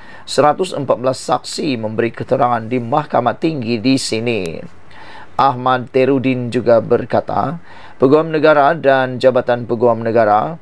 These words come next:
adalah pihak yang mempunyai kedudukan paling baik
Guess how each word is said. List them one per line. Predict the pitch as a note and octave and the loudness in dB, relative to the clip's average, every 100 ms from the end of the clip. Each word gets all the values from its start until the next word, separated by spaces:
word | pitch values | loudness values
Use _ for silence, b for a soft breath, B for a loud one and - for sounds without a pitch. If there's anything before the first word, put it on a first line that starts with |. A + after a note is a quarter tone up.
| b b - | b b -2
adalah | B2+ C3+ C3 B2 - | 2 4 4 2 0
pihak | C3+ C#3 C3+ - - | -2 -2 -2 -6 -4
yang | A2+ A2 A2 | -2 -2 -6
mempunyai | A2 A#2+ B2 B2 | -8 -4 -2 -2
kedudukan | - A#2+ C3+ D3+ A2 G#2 A#2 | -2 0 0 2 2 0 -2
paling | - C#3 G3+ C#3 | -2 0 0 0
baik | G2 F2 | 0 0